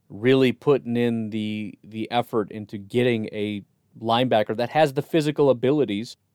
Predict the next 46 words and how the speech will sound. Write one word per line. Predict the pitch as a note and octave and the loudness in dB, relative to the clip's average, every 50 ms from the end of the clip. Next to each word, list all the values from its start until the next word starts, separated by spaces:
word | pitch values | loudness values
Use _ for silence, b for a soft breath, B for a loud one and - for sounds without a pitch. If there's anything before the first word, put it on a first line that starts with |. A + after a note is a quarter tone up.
| _ _ | _ _
to | - C#3 | -8 -4
just | B2 C#3 C3+ - _ - | -2 -2 -2 -4 _ -2
do | B2+ B2+ B2+ | 0 2 4
what | C3 C3 B2+ - | 4 4 4 4
you | C3+ | 4
ask | C3 B2+ B2+ - | 4 4 2 0
linebackers | B2+ B2+ B2+ B2 B2+ B2+ B2+ C3 A#2 | -2 -2 0 2 2 0 0 -2 -8
to | A#2+ A#2+ | -6 -2
do, | C#3 F3 D3+ | 0 2 2
which | B2+ C3 - | 2 0 -2
is | D3+ C3+ | -4 -4
part | - G3+ A3+ C4 C4+ | 0 2 2 4 4
of | D#3+ | 4
why | A#2 A2 A2 | 4 4 4
it's | A2+ G#2+ - | 4 2 -2
weird | G#2+ G2 G#2 A#2 C3 C3+ B2 G#2+ G2+ A2 - _ _ _ _ _ _ _ _ _ _ | -6 -6 -2 -2 0 0 0 0 -2 -4 -10 _ _ _ _ _ _ _ _ _ _
that | - A#2+ A#2+ G2+ | -2 -2 0 2
linebackers | B2 B2+ B2+ B2 B2+ B2 A#2 A#2+ A2 A2+ | 2 0 2 4 4 4 4 2 -2 -4
are | A2 | -4
so | - - C3+ A#2+ | -2 0 0 0
devalued, | A2 G#2+ A#2 A2 G2 G#2+ G#2 G#2+ A2 G#2+ G2+ F#2 F2 | 0 -2 -4 -2 0 2 2 4 2 2 0 -4 -8
because | G#2 F#2+ A#2 G2 A2+ | -8 -6 -6 -6 -6
it's | A2 - - | -6 -8 -6
such | - - G3+ G3+ - | -4 -2 -2 -2 -2
a | G3+ B2+ | -4 -4
difficult | G#2 - B2 A#2+ - - - A#2+ G2+ - | -4 -4 -4 -4 -6 -6 -8 -8 -10 -8
position. | - G2 F2 G2 A#2 - - - - - _ _ _ _ _ _ - | -10 -10 -6 -6 -6 -6 -6 -12 -16 -20 _ _ _ _ _ _ -2
Not | B2 D#3 G3+ G#3 | 2 4 6 6
only | F3+ F#3 G3 F#3 D#3 | 6 6 4 4 6
are | C#3+ C3 | 6 6
they | A#2 B2 A#2 | 6 4 2
generally | A2 A2 A2 C3+ C#3+ D#3 D#3+ D3+ C3 A2+ | 0 2 2 2 4 4 4 2 0 0
the | A#2 G#2+ | 0 0
guys | A#2+ A#2+ A#2+ A#2 G#2+ | 2 2 2 2 0
that | A#2 F#2 | -2 -2
wear | G2+ A#2+ A#2 | 0 -2 -2
the | A2 | -2
communication | - - A2+ A#2 A2+ G#2 - A#2+ B2+ C3 - - F#2+ | -4 -6 -6 -6 -6 -4 -4 -4 -4 -4 -4 -6 -10
helmets, | G2 F#2+ F#2 G2 G#2+ - | -10 -10 -10 -10 -10 -10
so | - G#2 | -6 -4
they | G#2+ | -4
have | G#2 G2+ | -4 -4
to | G#2 | -6
be | G#2+ A2 | -8 -8
incredibly | G#2 G2 - - B2 A#2 A2 A2+ G#2+ | -8 -6 -6 -6 -4 -4 -2 -4 -4
intelligent, | G2 F2+ - A#2+ A#2+ A2+ G2+ E2 D2+ E2 E2 | -6 -4 -4 -2 -2 -2 -2 -4 -8 -14 -20